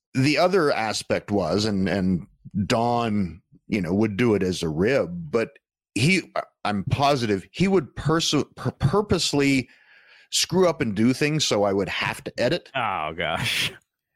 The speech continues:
Speaker 1: And, and it just became, uh, problematic. And, and then because I am a stickler, and you probably notice if, you know, you listen to me on Brian's show, I have a really bad habit of saying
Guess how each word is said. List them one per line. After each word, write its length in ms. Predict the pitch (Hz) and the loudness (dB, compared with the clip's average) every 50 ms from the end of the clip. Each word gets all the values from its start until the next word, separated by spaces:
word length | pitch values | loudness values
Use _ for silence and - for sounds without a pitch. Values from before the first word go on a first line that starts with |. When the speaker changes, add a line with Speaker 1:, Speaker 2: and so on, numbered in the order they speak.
| _ _ _ _ _ _ _ _ _ _ - | _ _ _ _ _ _ _ _ _ _ -4
Speaker 1:
And, 160 | 120 123 127 | -2 0 0
and 220 | 113 98 127 127 | 0 0 0 0
it 120 | 127 127 98 | 0 -2 -2
just 440 | 95 120 131 113 - - - 98 90 | 0 -2 0 0 -2 -4 -6 -4 -2
became, 960 | 117 120 113 - - - 127 120 120 117 113 110 107 104 104 95 87 78 - _ _ _ _ - | 0 0 0 -2 -2 -2 -2 0 0 0 0 0 0 0 0 -2 -4 -6 -10 _ _ _ _ -2
uh, 160 | 90 87 85 80 | 0 0 0 0
problematic. 1000 | - - - 107 98 80 85 87 90 104 117 127 139 123 101 90 - - - _ | -2 -2 -2 -2 -2 -4 -4 -2 -2 0 0 0 0 0 -2 -4 -6 -10 -10 _
And, 260 | 95 98 104 107 107 110 | -4 -2 0 0 0 0
and 280 | 98 113 113 120 113 | 0 0 0 0 0
then 420 | 104 120 123 127 127 123 120 107 - _ - - - - - - - _ _ _ _ _ _ _ _ _ _ _ _ _ _ 110 110 | 0 0 0 0 0 0 -2 -4 -6 _ -20 -20 -20 -20 -20 -20 -20 _ _ _ _ _ _ _ _ _ _ _ _ _ _ 0 2
because 480 | 117 127 117 - - 156 156 160 139 | 2 0 0 -2 0 0 0 2 2
I 100 | 151 131 | 0 0
am 360 | 120 98 104 123 135 143 131 110 | 0 0 0 0 0 0 0 0
a 140 | 95 95 92 | 0 0 0
stickler, 800 | - - - - 139 175 - - 117 98 90 85 85 90 85 - _ _ _ _ _ _ _ _ _ _ _ - | -2 -2 -2 0 -2 -2 -2 -2 -2 0 0 0 0 -2 -4 -6 _ _ _ _ _ _ _ _ _ _ _ -6
and 140 | 95 95 | -4 -2
you 120 | 92 90 87 - - - _ | -2 -2 -4 -6 -12 -8 _
probably 380 | 123 123 120 113 95 87 85 90 | -2 0 0 0 -2 -2 -2 0
notice 400 | 98 101 98 104 101 90 - - | 0 2 2 2 0 0 0 -2
if, 300 | 95 87 - - - - | -4 -4 -6 -10 -8 -2
you 140 | 82 92 90 | 0 0 2
know, 80 | 87 | 2
you 140 | 82 85 90 | 2 2 2
listen 260 | 98 101 - - 95 | 2 0 0 0 0
to 60 | 92 | 0
me 100 | 87 90 87 | 2 2 2
on 160 | 90 82 85 | 0 0 -2
Brian's 420 | 80 92 101 107 113 107 95 92 87 | -2 -2 -2 -2 -2 -2 -2 -4 -4
show, 340 | - - 82 80 85 80 - - _ _ _ _ _ _ _ _ _ | -4 -4 -2 -2 -4 -4 -6 -10 _ _ _ _ _ _ _ _ _
I 140 | - 123 139 | -2 0 0
have 140 | 139 151 139 | 2 2 0
a 60 | 131 | 0
really 400 | 107 92 92 104 117 117 113 113 | 0 0 0 0 2 2 2 0
bad 240 | 101 101 104 98 98 | 2 2 2 2 2
habit 320 | 98 101 98 95 85 90 | 0 0 -2 0 0 0
of 100 | 92 87 | -2 -2
saying 320 | - - 98 92 90 87 | 0 -2 -2 -2 -2 -4